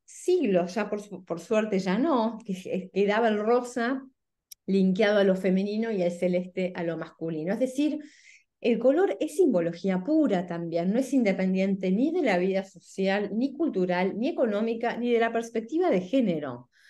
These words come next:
Hay un montón de factores vinculados con el color. Ni hablar en el tarot,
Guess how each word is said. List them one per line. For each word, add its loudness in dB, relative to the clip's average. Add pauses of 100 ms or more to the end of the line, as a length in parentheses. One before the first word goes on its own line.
(260)
Hay 2
un 4
montón 2
de 2
factores -2 (240)
vinculados -2 (200)
con -2
el -2
color. -4 (760)
Ni 0
hablar 4
en 0
el 0
tarot, 2